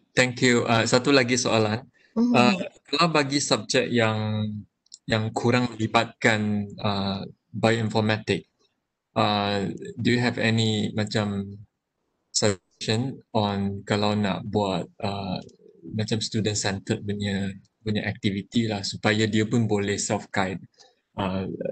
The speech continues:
Speaker 1: you know, to, to perform, uh, then the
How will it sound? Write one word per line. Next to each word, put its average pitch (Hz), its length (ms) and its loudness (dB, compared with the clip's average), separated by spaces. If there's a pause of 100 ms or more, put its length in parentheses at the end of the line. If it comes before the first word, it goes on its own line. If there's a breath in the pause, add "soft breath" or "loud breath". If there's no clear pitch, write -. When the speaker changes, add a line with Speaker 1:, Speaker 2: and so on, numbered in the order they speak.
(300)
Speaker 1:
you 104 160 -2
know, 104 240 -4
to, 101 400 -4
to - 80 -4
perform, 101 720 -2
uh, 101 160 -4 (320)
then 107 320 2 (240)
the 101 160 0